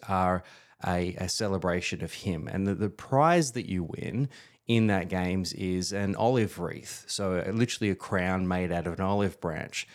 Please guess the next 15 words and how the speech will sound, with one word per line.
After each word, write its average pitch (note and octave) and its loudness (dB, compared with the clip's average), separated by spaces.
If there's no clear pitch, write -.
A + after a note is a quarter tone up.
Now G#2+ 4
you G#2+ 4
go, G2+ 4
"Well, F#2+ 4
that G#2+ 2
doesn't E2+ -4
sound F2+ -2
like F2 0
much F2+ -4
of F2 -4
a, F2 -2
much F#2+ -4
of E2 -8
a F2 -6
prize," B2+ 4